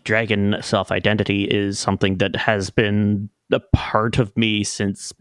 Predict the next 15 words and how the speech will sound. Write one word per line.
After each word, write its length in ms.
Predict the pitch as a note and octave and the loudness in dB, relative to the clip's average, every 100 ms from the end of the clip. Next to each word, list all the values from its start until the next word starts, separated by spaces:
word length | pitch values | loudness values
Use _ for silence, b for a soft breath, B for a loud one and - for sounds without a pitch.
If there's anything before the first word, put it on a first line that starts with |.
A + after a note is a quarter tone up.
| - _ | -20 _
childhood 840 | - - A2+ A#2+ G#2 G#2+ F#2 F#2+ - _ - | -4 0 0 2 -2 -2 -4 -4 -8 _ -6
for 400 | - G#2 G2 G2 C3 | 0 2 2 0 -2
various 640 | G#2+ G2+ F#2+ G2+ G2 - | -2 0 0 0 0 0
reasons. 800 | G#2+ G2 G2 G2 G2 - - - - - | 0 2 0 2 0 -2 -6 -8 -8 -2
The 200 | A2 G#2 | 0 0
first 400 | - A2+ G#2 - | -2 0 0 0
starting 340 | - G2 G2 | 0 0 0
off 240 | G2 G2+ - _ - | 0 -2 -6 _ -2
a-, 260 | C#3+ C#3+ | 0 2
as 180 | D3 B2+ | 0 2
early 240 | A#2 B2 B2 | 2 2 2
as 100 | G#2 | 2
I 100 | F#2+ | 0
could 120 | G#2+ | 0
remember, 420 | G#2 C#3 A2 | 0 2 0